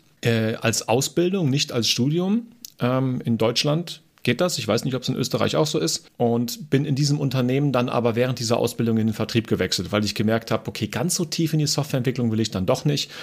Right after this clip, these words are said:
Und dann kam halt so dieses mit Menschen und Beraten.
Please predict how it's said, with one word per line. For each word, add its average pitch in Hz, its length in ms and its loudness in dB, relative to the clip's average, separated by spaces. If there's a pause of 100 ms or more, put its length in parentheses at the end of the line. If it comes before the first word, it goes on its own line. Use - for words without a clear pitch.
(180)
Und 110 220 -2
dann 113 140 2
kam 120 220 0
halt 113 140 0
so 120 80 -2
dieses 107 380 0
mit 147 180 0
Menschen 117 600 2
und 147 160 -2
Beraten. 107 880 2